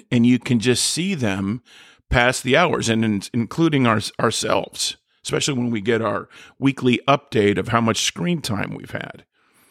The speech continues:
You know, our brain has, like, too many things going on at once. I mean, we've heard that multitasking is really overrated. You know, and all we have to do, I mean, I, you know, s-, a lot of the proof that I have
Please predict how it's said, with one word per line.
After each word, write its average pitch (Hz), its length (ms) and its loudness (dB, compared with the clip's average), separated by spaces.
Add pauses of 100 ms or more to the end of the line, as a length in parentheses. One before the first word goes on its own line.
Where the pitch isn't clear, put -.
(360)
You 120 100 -2
know, 127 60 4
our 139 100 6
brain 143 840 4
has, 117 560 2 (120)
like, 113 240 -2
too - 200 2
many 156 240 4
things 131 400 0
going 117 340 0
on 113 180 2
at 104 120 -2
once. 107 400 -2
I - 20 -2
mean, 104 140 0
we've 107 160 -6
heard 123 220 2
that 107 200 2 (260)
multitasking 113 1000 0
is 98 120 -4
really 113 320 0
overrated. 104 840 0 (760)
You 120 80 -6
know, 104 140 -2
and 123 100 -2
all 214 180 4
we 330 120 2
have 285 180 0
to 135 80 -6
do, 185 240 0
I 123 60 0
mean, 135 140 2
I, 170 140 -2 (920)
you 127 140 -4
know, 113 140 0
s-, - 160 -4
a 123 60 -6
lot 190 240 2
of 269 100 0
the 151 60 4
proof - 680 0
that 131 160 0
I 113 160 2
have 123 420 -2